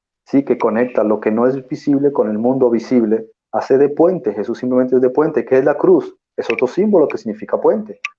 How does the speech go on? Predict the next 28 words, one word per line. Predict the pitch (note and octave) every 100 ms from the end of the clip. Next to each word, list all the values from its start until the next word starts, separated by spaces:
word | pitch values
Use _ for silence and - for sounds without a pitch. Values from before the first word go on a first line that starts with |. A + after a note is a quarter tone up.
| - - -
Conecta | - A#2+ A#2 B2+ - G2 - -
un | A#2
mundo | A2+ B2
y | A#2
el | A2+
otro, | E3+ - - _ _ _ _ _
¿sí? | - C3+
Dos | C3 B2
estados | A#2+ A#2+ A#2+
de | A#2+
realidad. | G#2 G2+ A#2
Entonces | A#2 A2+ B2+
Jesús | B2+ - B2
está | B2+
haciendo | B2+ C3+ C#3
desde | C3 C3+ C#3
intermediario. | C3+ B2+ A#2+ A#2+ A2+ A2+ A2 B2 D3+ B2 G2+ -
Eso | G2+ C3
es |
lo | B2+
que | B2
significa | A#2 G#2+ G#2+ A2
la | A2+
cruz, | - A#2 A#2 -
significa | G#2+ G#2+ G#2+
la | G#2+
sangre, | G#2 A#2 A2+ A#2
es | A#2+